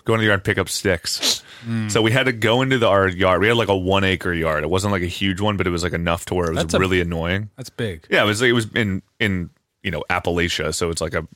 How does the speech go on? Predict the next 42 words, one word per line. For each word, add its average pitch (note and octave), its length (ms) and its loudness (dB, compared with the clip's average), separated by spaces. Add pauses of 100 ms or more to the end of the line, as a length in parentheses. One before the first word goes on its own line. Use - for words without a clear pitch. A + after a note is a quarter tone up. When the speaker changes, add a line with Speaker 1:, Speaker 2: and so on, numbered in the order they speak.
(120)
Speaker 1:
pretty A2 180 0
standard E2+ 460 -2
yard E2+ 340 -2
for E2 280 -4
that E2 160 -8
kind F#2 160 -4
of D#2+ 80 -4
area. F#2+ 320 -4 (560)
But G2 300 2 (460)
we, A2 160 0
he A2+ 220 0
just G#2+ 220 -2
was G2+ 200 0
like, F2+ 380 0 (220)
"All G#2 80 4
right, A2+ 200 4 (360)
all A2 80 4
right, G#2 80 2
boys, F#2+ 240 4
go G#2+ 100 2
out, G2 220 2 (160)
pick G#2+ 120 0
up F#2+ 80 -2
sticks." - 460 -2 (360)
And G#2 80 -2
we, F#2 120 2
and G2+ 180 0
Sam, G#2 480 0
my F#2+ 260 0
little F#2+ 220 0
brother, F#2 220 2
and F2+ 80 -2
I F2 80 0
would F2+ 180 -2
just F2 220 -4
go G2 160 4
out G2 120 6
and F#2 80 0
just F#2 120 -2
have F#2 140 -2
to, F#2+ 80 -2
like, F2+ 260 -2